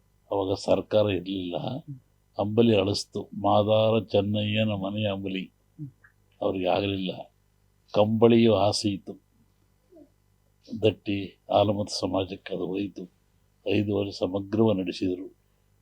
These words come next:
ಈಗ ಮತ್ತೆ ಬಂತು. ಈಗ ಅಕ್ಕಬಕ್ಕರು ವಿಜಯನ ಸಾಮ್ರಾಜ್ಯ ಕಟ್ಟಿದರು.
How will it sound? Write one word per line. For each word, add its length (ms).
ಈಗ 240
ಮತ್ತೆ 380
ಬಂತು. 600
ಈಗ 260
ಅಕ್ಕಬಕ್ಕರು 960
ವಿಜಯನ 500
ಸಾಮ್ರಾಜ್ಯ 520
ಕಟ್ಟಿದರು. 640